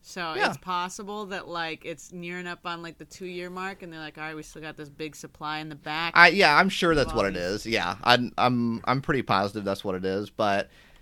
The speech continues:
Speaker 2: it was not marked, so it was a very nice surprise to go
Speaker 1: Yeah.
Speaker 2: up there expecting to pay twenty-four, twenty-six dollars for it, and then it rings up
Speaker 1: Four bucks?
Speaker 2: four bucks. So I'm
Speaker 1: Wow.
Speaker 2: like, "Okay,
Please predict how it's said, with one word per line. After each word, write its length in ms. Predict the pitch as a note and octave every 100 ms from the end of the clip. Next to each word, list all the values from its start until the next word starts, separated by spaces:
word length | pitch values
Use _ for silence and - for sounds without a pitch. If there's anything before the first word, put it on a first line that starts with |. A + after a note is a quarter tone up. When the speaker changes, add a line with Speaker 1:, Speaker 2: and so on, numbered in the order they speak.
| -
Speaker 2:
it 140 | C3+ C3
was 200 | C3 B2+
not 260 | C3+ B2
marked, 420 | A2 A2+ G#2+ E2 -
so 320 | - B2+ A#2
it 40 |
was 120 | A#2 A2+
a 60 |
very 340 | G2+ A#2 A#2+ A#2
nice 300 | A2 A2 -
surprise 640 | - - G2 G2+ A2 G#2+
to 320 | A#2+ G#2 G2+
go 60 | -
Speaker 1:
Yeah. 280 | A2+ F3+ A#2
Speaker 2:
up 220 | A2+ A2+
there 140 | C3 A#2
expecting 680 | A#2+ - - C3+ C#3 D3+
to 40 | B2+
pay 240 | C#3 B2
twenty-four, 1080 | A#2 - A2+ A#2 B2 A#2 _ _ A2+ B2 C#3+
twenty-six 560 | - C3 B2+ - A#2+ -
dollars 400 | G2+ A#2 C3+ -
for 240 | D#3+ E3+
it, 200 | F#3 F3 G2
and 160 | B2
then 80 | B2
it 100 | A#2+
rings 280 | A#2 B2 A#2
up 180 | B2 A2+ _ -
Speaker 1:
Four 260 | C#4 C#4+
bucks? 640 | C4+ C#4+ D#4 E4 _ _ _ _ _ _ _ -
Speaker 2:
four 200 | B2+ C#3
bucks. 400 | A#2+ A#2+ D3+ -
So 160 | - A2+
I'm 560 | - G3+ A3+ G#3+ G3+
Speaker 1:
Wow. 80 | G#3+
Speaker 2:
like, 240 | G#3 -
"Okay, 500 | A#3+ G#4 - G#3+ G4